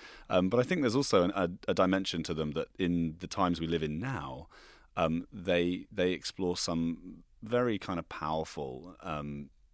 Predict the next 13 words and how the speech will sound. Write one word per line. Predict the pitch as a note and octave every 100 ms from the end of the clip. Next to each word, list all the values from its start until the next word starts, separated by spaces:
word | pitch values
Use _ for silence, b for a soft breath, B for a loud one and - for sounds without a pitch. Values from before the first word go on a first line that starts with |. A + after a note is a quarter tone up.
| _ - - D3+
themes | - E3+ F2 C2+ D2 - -
that, | E2+ D#2 -
that | F#2 D#2 -
to | F#2+
return | F2+ - A#2 C3+
to | - F2
are | D#2+
very, | F2+ F2+ F2+ F2 D#2+
um, | C2+ D#2+ D#2 D2
reassuring | F2+ G2 - A2 G#2 D#2+ C#2+ C#2
and | D2
very | D#2+ E2
heartening, | D#2 G2 - - A1+